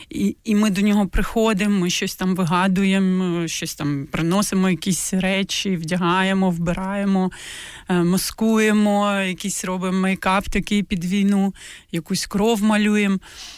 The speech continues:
Ну, тобто це ми теж можемо переживати, але це ж не живцем.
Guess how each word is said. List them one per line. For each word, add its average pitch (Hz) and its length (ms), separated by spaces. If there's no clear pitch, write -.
Ну, 202 200
тобто 208 240
це 220 240
ми 214 300
теж - 300
можемо 214 300
переживати, 202 540
але 185 160
це - 160
ж 190 140
не 190 100
живцем. 185 560